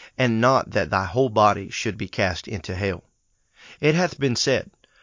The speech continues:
"Whosoever shall put away his wife, let him give her a writing of divorcement." But I say unto you, that whosoever shall put away his wife, saving for the cause of fornication, causeth her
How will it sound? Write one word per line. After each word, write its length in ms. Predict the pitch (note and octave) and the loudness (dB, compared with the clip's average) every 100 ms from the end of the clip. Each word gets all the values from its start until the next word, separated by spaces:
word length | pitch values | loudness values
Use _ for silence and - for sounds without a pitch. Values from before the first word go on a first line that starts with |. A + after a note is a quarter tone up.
| _ | _
"Whosoever 540 | C#3 C#3 - G2 G#2 C#3+ | 2 2 2 0 -2 -2
shall 280 | - G2+ | 2 0
put 180 | - B2+ | 2 0
away 300 | A2+ G2+ G2+ | 2 2 0
his 200 | G#2 G2+ | -2 -6
wife, 440 | F#2+ F#2 G#2 - _ - - - | -2 -2 -2 -6 _ -20 -12 0
let 180 | B2+ D3+ | 0 2
him 220 | D3+ D3+ | -2 -2
give 300 | B2 A#2+ A#2 | 0 0 0
her 260 | A2+ G2+ G2+ | 0 2 0
a 100 | - | -2
writing 540 | G#2 G2+ A#2+ A#2+ G#2+ - | -2 2 2 0 -4 -6
of 160 | G#2 | -6
divorcement." 640 | G#2 G#2 A#2 A2 - - _ _ _ _ - - - | -4 0 0 0 -6 -12 _ _ _ _ -20 -20 -4
But 140 | C#3 C3+ | 0 2
I 120 | E3 | 2
say 240 | - D3 | 0 0
unto 140 | G#2+ F#2+ | -2 -4
you, 220 | E2 - _ _ - - | -8 -10 _ _ -20 -2
that 160 | C3 B2 | 0 2
whosoever 540 | C#3+ D3+ C3+ A2+ G#2+ | 2 2 2 0 0
shall 200 | - G2 | -2 -2
put 200 | - A#2+ | 0 -2
away 300 | G2 G2 F#2+ | 0 -2 -2
his 220 | F#2 E2+ | -6 -4
wife, 400 | G#2 A#2 - - _ | 2 2 0 -14 _
saving 520 | - C3+ D#3 B2+ F#2+ | -4 0 2 0 -6
for 140 | - G2 | -6 -6
the 100 | F#2 | 0
cause 340 | G#2+ F#2+ F2+ | 2 2 -2
of 80 | F2 | -6
fornication, 760 | C3 A2 F#2 B2 C3 - C#2+ _ - - - | -2 -2 -2 -2 -2 -4 -10 _ -20 -20 0
causeth 400 | B2 G#2 G2 - | 2 2 0 -4
her 340 | D#3 D3+ - | -4 -4 -8